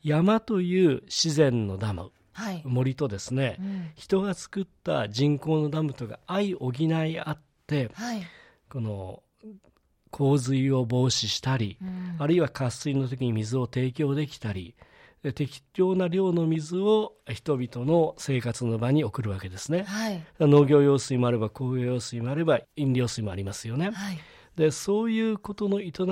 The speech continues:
Speaker 1: み自身をエコパークというのは、まあ、大切にしていきましょうっていうんですね。
Speaker 2: うん。
Speaker 1: で、僕は実は、あの、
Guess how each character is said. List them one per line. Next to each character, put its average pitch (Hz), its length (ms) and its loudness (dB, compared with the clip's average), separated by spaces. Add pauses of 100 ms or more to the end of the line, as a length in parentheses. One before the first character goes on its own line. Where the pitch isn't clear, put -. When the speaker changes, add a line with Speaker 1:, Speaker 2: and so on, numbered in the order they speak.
Speaker 1:
み 175 120 0
自 175 100 -4
身 196 520 -2
を 240 260 2 (160)
エ 135 80 -4
コ 143 160 0
パ 139 240 0
ー 135 60 -4
ク - 120 -14
と - 140 -10
い 135 160 -2
う 131 60 -2
の 139 120 -2
は、 165 220 0 (240)
ま - 80 -20
あ、 - 40 -16
大 127 200 0
切 - 180 -2
に 120 80 2
し - 60 -6
て 117 100 -2
い 113 60 -2
き 113 120 -4
ま 104 120 -2
し - 140 -6
ょ 101 40 -4
う 92 100 -10
っ - 0 - (100)
て 113 80 -8
い - 20 -8
う 92 40 -10
ん - 20 -12
で 85 80 -14
す - 100 -10
ね。 180 140 -2 (100)
Speaker 2:
う - 20 -6
ん。 196 520 -2 (400)
Speaker 1:
で、 123 240 -2
僕 156 160 -2
は 160 80 6
実 123 260 0
は、 139 180 6
あ 120 60 2
の、 107 600 -4